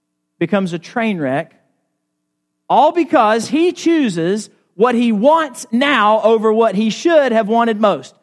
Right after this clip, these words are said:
which is something he already had, an intimate relationship with God. But instead of continually choosing that day in and day out, he sees something he wants now and he acts on it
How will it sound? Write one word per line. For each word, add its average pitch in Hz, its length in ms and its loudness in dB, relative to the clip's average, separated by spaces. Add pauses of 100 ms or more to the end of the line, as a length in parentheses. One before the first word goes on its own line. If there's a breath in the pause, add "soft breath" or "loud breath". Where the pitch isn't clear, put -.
(120)
which 247 220 -4
is 254 120 -4
something 302 380 0
he 254 140 2
already 269 260 0
had, 277 380 -2 (180 loud breath)
an 247 160 0
intimate 269 420 0
relationship 226 680 -2
with 170 180 -4
God. 147 260 -2 (1120)
But 233 160 4
instead 285 400 0
of 254 160 -2
continually 285 720 0
choosing 240 500 0
that 254 320 -2
day 240 300 2
in 226 100 0
and 196 120 -2
day 180 220 2
out, 180 260 2 (200 soft breath)
he 233 120 2
sees 302 360 -2
something 247 380 -2
he 240 120 -2
wants 233 340 -2
now 220 600 0 (160 loud breath)
and 220 120 -2
he 233 180 0
acts 262 360 -4
on 202 220 0
it 214 160 -8